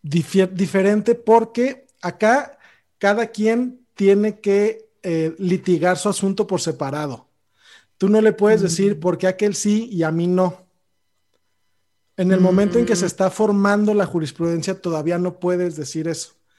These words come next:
Speaker 1: Entonces,
Speaker 2: Mm.
Speaker 1: cada quien por su lado tiene que lograr que, que su asunto prospere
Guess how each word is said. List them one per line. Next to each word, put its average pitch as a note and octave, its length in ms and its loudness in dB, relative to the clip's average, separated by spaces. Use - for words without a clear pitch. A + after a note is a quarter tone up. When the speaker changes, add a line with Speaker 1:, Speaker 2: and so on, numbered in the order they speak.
Speaker 1:
Entonces, E3+ 560 0
Speaker 2:
Mm. - 40 -20
Speaker 1:
cada G#3+ 280 2
quien A3 320 0
por G#3+ 160 0
su G3 120 -6
lado G3 380 0
tiene G3+ 380 0
que G3+ 100 0
lograr F#3+ 580 -2
que, E3 480 -4
que D#3+ 160 -4
su D#3 120 -8
asunto F3+ 500 -2
prospere G3 840 0